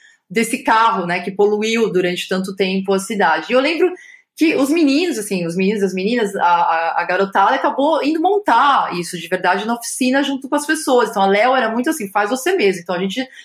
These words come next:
descobriu os caras que conseguiam montar as bicicletas, foram tirar pedaço do carro, não sei, foram filmar.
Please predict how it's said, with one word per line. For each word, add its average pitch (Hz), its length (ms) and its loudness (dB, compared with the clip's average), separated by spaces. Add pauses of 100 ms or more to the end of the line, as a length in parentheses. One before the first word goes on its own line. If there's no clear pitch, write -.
(120)
descobriu 254 400 0
os 269 100 -4
caras 240 320 0
que 247 80 -4
conseguiam 220 560 -2
montar 208 320 0
as 202 100 -2
bicicletas, 190 800 -4
foram 220 180 0
tirar 220 360 0
pedaço 196 500 0
do 202 80 -6
carro, 190 340 0
não 202 120 -2
sei, 196 180 -2
foram 202 220 -4
filmar. 220 460 -2